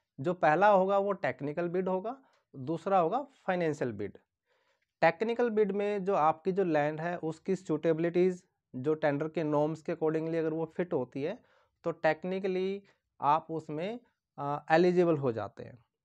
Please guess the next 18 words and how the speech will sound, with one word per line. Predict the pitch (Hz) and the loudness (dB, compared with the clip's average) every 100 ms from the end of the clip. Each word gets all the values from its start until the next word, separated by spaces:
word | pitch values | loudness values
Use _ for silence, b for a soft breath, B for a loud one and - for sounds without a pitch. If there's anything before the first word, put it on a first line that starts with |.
| _ _ | _ _
यदि | 123 147 185 | 0 2 6
आपकी | 175 170 - | 6 4 2
लैंड | 180 175 190 - | 0 2 -2 -2
technically | 143 135 160 180 202 208 143 | -2 -2 -4 -2 -2 -2 0
एलिजिबल | 147 160 190 190 | 0 2 2 0
होती | 190 180 180 180 | -2 -4 -4 -2
है | 185 190 b b _ - | -4 -8 b b _ -4
तभी | 160 220 | 0 4
आपकी | 202 170 - | 4 4 0
जो | 175 190 | -2 -4
फाइनेंशियल | - 156 147 156 190 170 | -4 -4 -2 -2 -2 -2
बिड | 131 170 160 | 0 -2 0
है | 151 | -4
वो | 160 175 127 | -4 -2 -2
ओपन | - 143 | -4 -8
की | 135 143 | -6 -4
जाती | 139 135 160 | -4 -6 -8
है। | 180 | -8